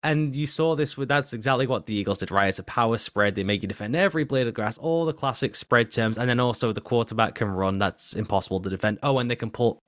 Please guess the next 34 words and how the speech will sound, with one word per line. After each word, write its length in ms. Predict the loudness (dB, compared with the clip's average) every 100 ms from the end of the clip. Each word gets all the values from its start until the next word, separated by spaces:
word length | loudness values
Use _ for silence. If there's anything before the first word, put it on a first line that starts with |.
| -16 -2
all 200 | 2 2
five 280 | 2 2
linemen 300 | 2 0 0
can 180 | -2 -4
pull 180 | 0 0
and 120 | 0
move. 240 | -2 -4 -4
So 100 | 0
that's 220 | 0 0
impossible 360 | -2 -2 -4 -6
to 80 |
defend. 300 | -4 -2 -2 -4 -14 -4
And 160 | 0 0
every 220 | 0 0
drop 200 | 0 0
back 160 | -2 -2
concept 420 | -2 0 -2 -2
feels 260 | 0 2
like 180 | 0 0
play 160 | 0 2
action 280 | 0 -2 0
'cause 200 | 0 2
that 140 | 2
guy 120 | 2
might 200 | 0 0
run 340 | -2 -6 -8 -4
and 160 | 0 2
all 120 | 2
those 120 | 0
guys 220 | 0 -2
can 120 | -2
pull 180 | -2 -4
and 100 | -4
move. 240 | -6 -10